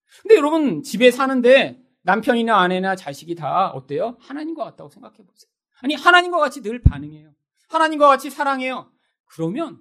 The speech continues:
여러분, 집이 정말 행복할 것입니다. 그런데 그런 분들이 또 교회에 모여 있으면 어떻게 될까요?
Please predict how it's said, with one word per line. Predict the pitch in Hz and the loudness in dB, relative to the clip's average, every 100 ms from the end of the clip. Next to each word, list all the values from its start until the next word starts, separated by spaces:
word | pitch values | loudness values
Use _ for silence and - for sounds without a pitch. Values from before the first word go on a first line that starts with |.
| _ 233 | _ -14
여러분, | 339 349 _ _ | -12 -14 _ _
집이 | - 247 359 | -12 -10 -8
정말 | 285 320 | -8 -10
행복할 | - 480 _ 370 | -12 _ _ -20
것입니다. | 349 349 214 180 170 _ _ _ _ _ _ _ _ _ _ _ _ | -20 -20 -20 -20 _ _ _ _ _ _ _ _ _ _ _ _ _
그런데 | 165 151 151 | -10 -6 -6
그런 | 151 170 214 339 | -6 -8 -6 -6
분들이 | 294 214 208 | -8 -10 -14
또 | 202 | -12
교회에 | - 147 151 | -8 -8 -8
모여 | 120 127 | -10 -10
있으면 | 147 - 302 | -10 -12 -16
어떻게 | 262 _ 143 | -18 _ -20
될까요? | 131 117 123 170 | -20 _ -20 _